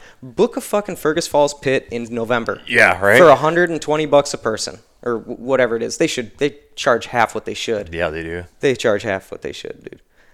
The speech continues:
Speaker 1: Rochester fucked this state up, man.
Speaker 2: <laughs>
Speaker 1: I've always said, like,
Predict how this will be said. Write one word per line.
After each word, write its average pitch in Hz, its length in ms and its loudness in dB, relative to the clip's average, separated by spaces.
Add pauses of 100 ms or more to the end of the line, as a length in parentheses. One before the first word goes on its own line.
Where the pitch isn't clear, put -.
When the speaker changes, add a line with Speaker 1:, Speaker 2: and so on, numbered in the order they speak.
(560)
Speaker 1:
Rochester 131 480 2
fucked - 420 -6
this 98 160 -4
state - 360 -8
up, 87 200 -8
man. 160 400 0 (1080)
Speaker 2:
<laughs> 156 100 -6 (1080)
Speaker 1:
I've 190 160 8
always 196 300 10
said, 151 220 4
like, 120 260 2